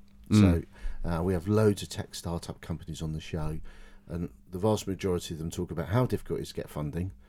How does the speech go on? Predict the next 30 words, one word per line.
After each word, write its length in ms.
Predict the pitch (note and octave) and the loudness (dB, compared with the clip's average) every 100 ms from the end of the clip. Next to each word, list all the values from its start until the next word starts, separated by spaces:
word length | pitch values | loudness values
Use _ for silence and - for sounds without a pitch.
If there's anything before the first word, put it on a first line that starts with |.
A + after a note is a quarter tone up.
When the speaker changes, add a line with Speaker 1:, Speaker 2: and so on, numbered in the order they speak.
| - - | -20 -8
Speaker 2:
but 100 | - | 0
also 360 | G#2 F#2+ E2 | 2 2 0
how 280 | D#2 F#2+ F2+ | -4 -2 -4
difficult 460 | E2 G2 - F2 D#2+ | -2 -4 -4 -6 -6
it 60 | |
is 120 | E2+ - | -8 -10
to 120 | F2 | -6
rein 320 | E2+ E2+ D#2+ | -2 -2 -2
their 220 | E2 D#2+ | -2 -2
idea 360 | D#2+ D#2+ F2+ D#2+ | -4 -4 -4 -2
in 360 | E2 D#2+ D2 D#2+ - - - - - | -2 -4 -6 -10 -14 -20 -20 -20 -12
because 460 | E2 - E2 - - _ | -10 -6 -8 -8 -16 _
they 140 | - E2 | -10 -10
ping 280 | - F2 D#2+ | -6 -4 -4
off 180 | D#2 | -4
everywhere 520 | D#2 D2+ D#2 D#2 D2+ D2+ | -6 -6 -6 -6 -4 2
Speaker 1:
Yeah. 200 | F#2+ D#2+ | 4 4
Speaker 2:
and, 120 | F2+ | 2
and, 280 | E2+ F#2 F#2+ | -2 -2 -2
and 300 | - - - - - | -6 -14 -14 -10 0
everything 400 | G#2+ F#2+ F#2+ F2 | 0 0 -4 -4
sort 180 | - - | -4 -8
of 80 | |
grows 580 | - F#2+ F2 D#2+ D#2+ D#2 | -2 0 2 0 -4 -6
and 140 | D#2+ D#2+ | -8 -8
it's 180 | - - - - - | -10 -14 -18 -20 -14
coming 280 | - F2+ E2 | -4 -4 -2
back 200 | E2+ - | -6 -8
to 100 | - | -8
that. 160 | D#2 | -8